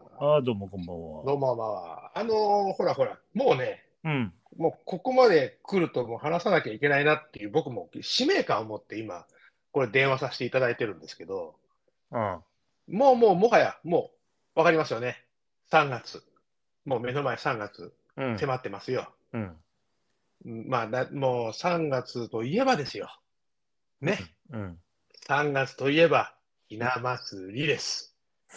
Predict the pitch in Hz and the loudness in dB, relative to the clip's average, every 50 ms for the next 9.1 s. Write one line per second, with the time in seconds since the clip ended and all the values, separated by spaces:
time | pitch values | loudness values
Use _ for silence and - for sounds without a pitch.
0 | - - 135 120 - _ _ _ _ _ - 131 - 127 104 113 - 127 135 160 | -8 -6 -6 -6 -6 _ _ _ _ _ -8 -4 -4 -4 -4 -6 -6 -6 -2 -2
1 | 196 - - 277 247 - - 254 - - - - - - - _ _ _ _ _ | 0 2 4 4 4 4 4 0 0 0 -4 -16 -18 -20 -20 _ _ _ _ _
2 | _ _ _ _ - - 160 151 160 175 180 190 190 - 151 117 107 101 101 - | _ _ _ _ -8 -4 2 4 4 6 4 4 0 0 -6 -6 -6 -6 -10 -12
3 | - 80 78 - _ - 131 123 113 98 90 90 - _ _ _ _ _ - _ | -14 -16 -18 -20 _ -6 -4 -2 -2 -2 -2 -6 -12 _ _ _ _ _ -20 _
4 | _ _ _ _ _ _ - 160 185 202 202 190 - - - _ _ - - 147 | _ _ _ _ _ _ -4 0 2 4 4 4 2 2 0 _ _ -2 4 4
5 | 147 139 135 - - 131 131 127 127 123 120 117 127 151 220 240 190 170 135 117 | 4 4 2 0 2 4 6 6 6 6 6 4 2 2 2 2 4 4 2 2
6 | 113 107 90 80 - - _ _ _ _ - - 131 123 120 117 - _ - 117 | 0 -2 -6 -8 -10 -16 _ _ _ _ -10 -4 -2 0 0 -2 -4 _ -6 -4
7 | 110 104 98 95 90 90 85 82 82 - - _ _ _ _ _ _ _ _ _ | -4 -2 -4 -4 -6 -8 -12 -12 -14 -16 -18 _ _ _ _ _ _ _ _ _
8 | _ _ _ _ _ _ _ - 135 147 147 156 156 156 147 147 143 - - - | _ _ _ _ _ _ _ -6 0 2 2 4 2 2 2 2 0 0 -2 -6
9 | 131 120 | -6 -6